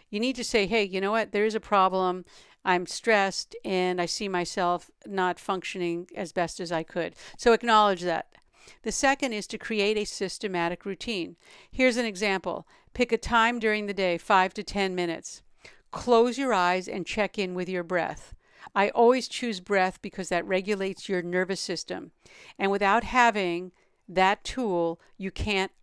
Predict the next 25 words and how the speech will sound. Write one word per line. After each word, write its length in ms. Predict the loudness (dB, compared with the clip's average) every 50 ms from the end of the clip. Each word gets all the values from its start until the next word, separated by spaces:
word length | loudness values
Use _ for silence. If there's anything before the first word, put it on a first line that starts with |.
| _ -4
regulate 560 | -2 0 0 0 0 -2 -2 -2 -4 -4 -4
your 140 | -6 -4 -4
nervous 340 | -2 -2 -4 -4 -4 -8 -8
system. 380 | -8 -8 -10 -8 -8 -8 -8 -8
It's 160 | -10 -8 -6
short-lived. 920 | -6 -4 -2 0 0 0 -2 -4 -4 -4 -4 -4 -4 -8 -12 _ -20 -20 -20 _ _ _ _ -20 -20 -20 -20 _ _ _ -8
Learn 300 | -2 0 0 0 0 0
how 100 | 0 0
to 100 | 0 0
diaphragmatically 880 | 0 2 2 2 0 -2 -6 -6 -4 -2 -2 -2 -4 -6 -6 -8 -8
breathe. 420 | -6 -6 -6 -6 -6 -6 -10 -12 -14 _
We 120 | -10 -8
have 180 | -6 -6 -8 -8
plenty 380 | -6 -4 -4 -2 -2 -2 -4
of 80 | -4 -6
things 540 | -6 -6 -6 -4 -4 -6 -8 -10 -12 -16 -18 _ _ _ _ _ _ _ _ -2
classes 600 | 0 2 2 2 0 -4 -6 -6 -6 -8 -8 -10
and, 380 | -6 -6 -4 -4 -6 -6 -8
uh, 180 | -10 -10 -10 -8
C 280 | -8 -8 -6 -6 -6
Ds 360 | -6 -6 -8 -8 -8 -8 -8 -6
with 180 | -6 -6 -2
that 220 | -2 -2 0 0 -2
in 160 | -4 -4 -6
it. 260 | -8 -10 -14 -18 -20